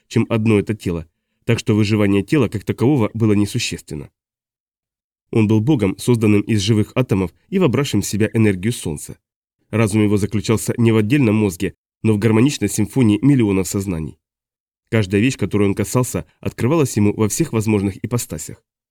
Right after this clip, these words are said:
И каждая вещь, на которую он смотрел, он видел насквозь, так что она была одновременно напоминанием обо всех остальных вещах. Все для него было во всем,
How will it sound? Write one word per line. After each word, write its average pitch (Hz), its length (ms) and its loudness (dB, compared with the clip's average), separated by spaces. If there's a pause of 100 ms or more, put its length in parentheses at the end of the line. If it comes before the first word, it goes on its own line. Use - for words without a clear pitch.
(420)
И 101 80 -2
каждая 110 340 0
вещь, 147 200 0
на 101 100 0
которую 104 320 -2
он 101 140 -4
смотрел, 110 420 -2
он 107 140 2
видел 104 200 2
насквозь, 104 540 -4 (500)
так 113 140 0
что - 140 -2
она 110 140 4
была 104 180 2
одновременно 104 540 2
напоминанием 113 680 2
обо 107 180 -2
всех - 240 -4
остальных 98 440 -4
вещах. - 380 -10 (800)
Все - 160 2
для 127 140 2
него 110 220 4
было 104 240 0
во 101 100 -2
всем, - 340 -10